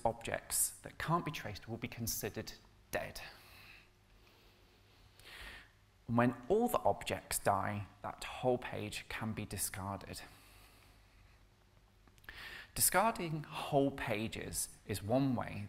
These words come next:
that the garbage collector can be really efficient. So a minor garbage collection takes as little as one millisecond. It's very, very good at its job. And the more data is discarded,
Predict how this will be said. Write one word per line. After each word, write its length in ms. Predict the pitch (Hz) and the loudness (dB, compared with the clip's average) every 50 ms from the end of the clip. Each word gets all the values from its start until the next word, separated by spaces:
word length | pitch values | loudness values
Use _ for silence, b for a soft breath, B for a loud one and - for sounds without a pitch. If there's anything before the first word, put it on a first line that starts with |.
| - - | -6 -6
that 180 | 107 - - | -6 -4 -4
the 60 | - - | -2 4
garbage 420 | - 117 113 113 113 107 - - | 8 8 8 8 8 4 -2 -4
collector 420 | - - 107 104 - - - - - | -4 -2 0 -2 -2 -2 -6 -12 -12
can 220 | - - 117 107 104 | -8 -6 -6 -4 -4
be 200 | - 113 110 107 | -4 -4 -4 -4
really 380 | 98 104 107 104 107 101 95 | -4 -2 -2 -2 -2 -2 -4
efficient. 760 | 95 90 - - - 113 - - - - - 78 - - - - B B B B B B B B B B B B - - - - - - - - - - - - - - - - - - - - - - - B B B B B B B B B B B B B B B B B - _ - - - - | -4 -6 -6 -6 -6 -4 -4 -4 -6 -6 -10 -12 -10 -12 -12 -12 B B B B B B B B B B B B -20 -20 -20 -20 -20 -20 -20 -20 -20 -20 -20 -20 -20 -20 -20 -20 -20 -20 -20 -20 -20 -20 -20 B B B B B B B B B B B B B B B B B -20 _ -20 -20 -14 -6
So 300 | - - - 131 127 127 - - - - | 0 2 2 2 2 0 -2 -6 -4 0
a 60 | 131 | 4
minor 340 | 127 143 160 180 196 185 156 | 6 6 6 6 4 4 4
garbage 380 | - 113 104 107 - - - | 6 8 8 6 6 2 -6
collection 440 | - - - 98 - - - - 110 | -4 0 0 0 0 -2 -6 -6 -6
takes 320 | - - 117 104 - - - | -4 -2 -4 -4 -4 -4 -4
as 120 | 90 90 | -4 -2
little 360 | 107 110 127 123 - - - - | 0 0 0 -2 -2 -4 -6 -4
as 200 | - 98 95 - - 101 95 | -2 -2 -2 -2 -4 -4 -2
one 340 | 107 113 113 110 104 98 101 | 0 0 2 2 0 0 -2
millisecond. 640 | 98 98 98 95 - - - - - - 90 92 | -2 -2 0 0 0 0 -2 -6 -6 -6 -6 -6
It's 160 | - - - - | -6 -8 -8 -10
very, 380 | - - - 110 113 117 117 | -6 0 2 2 4 4 2
very 240 | 104 92 104 101 98 | 0 0 -2 -2 -2
good 240 | 90 - - 95 - | -4 -6 -6 -6 -6
at 140 | 92 - - | -8 -8 -8
its 160 | 95 - - | -8 -10 -10
job. 260 | - - - - 92 - - - - - - - - - - B B B B B B B B - | -8 -8 -8 -8 -8 -10 -16 -20 -20 -20 -20 -20 -20 -20 -20 B B B B B B B B -6
And 100 | 113 101 | -4 -2
the 60 | 87 | 2
more 180 | 123 147 170 180 | 4 4 4 4
data 360 | 156 127 113 104 - - - - | 4 4 4 2 0 -2 -4 -4
is 160 | 104 92 - | -4 -4 -4
discarded, 680 | - - - - 113 104 104 101 - 107 98 - - | -4 -2 -2 0 2 2 2 2 0 0 -2 -4 -4